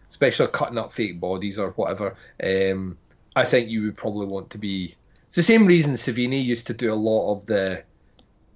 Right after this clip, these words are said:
like, he did, like, the, uh, the actual kill sequences and, and movies like The Burning and,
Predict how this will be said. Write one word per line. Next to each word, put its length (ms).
like, 240
he 280
did, 240
like, 400
the, 180
uh, 300
the 140
actual 220
kill 240
sequences 720
and, 220
and 300
movies 300
like 160
The 60
Burning 760
and, 260